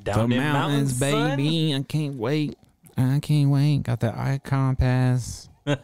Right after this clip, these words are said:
Speaker 2: Uh, Hunter asked what we're talking about. Who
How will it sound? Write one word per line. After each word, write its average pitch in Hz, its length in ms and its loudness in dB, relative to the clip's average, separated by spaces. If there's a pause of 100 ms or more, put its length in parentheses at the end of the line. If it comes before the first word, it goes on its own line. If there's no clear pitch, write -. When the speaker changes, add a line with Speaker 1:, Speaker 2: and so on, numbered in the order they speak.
(800)
Speaker 2:
Uh, 123 480 2 (280)
Hunter 120 280 0
asked 117 260 0
what 117 100 0
we're 104 120 -2
talking 110 340 0
about. 82 360 0
Who 131 580 2